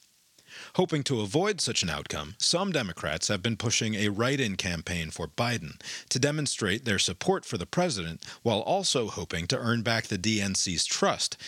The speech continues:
that the state's results could be relied upon in election cycles to come.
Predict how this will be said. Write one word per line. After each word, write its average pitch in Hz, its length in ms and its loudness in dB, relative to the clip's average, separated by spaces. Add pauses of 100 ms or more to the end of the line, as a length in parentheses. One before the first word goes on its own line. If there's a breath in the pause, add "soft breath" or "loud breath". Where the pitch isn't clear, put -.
(120)
that 113 140 0
the 110 80 -2
state's 110 400 0
results 123 440 2
could 113 200 -2
be 98 100 0
relied 123 400 0
upon 87 380 -2
in 110 120 -2
election 101 440 2
cycles 78 420 -2
to - 100 -4
come. 92 340 -2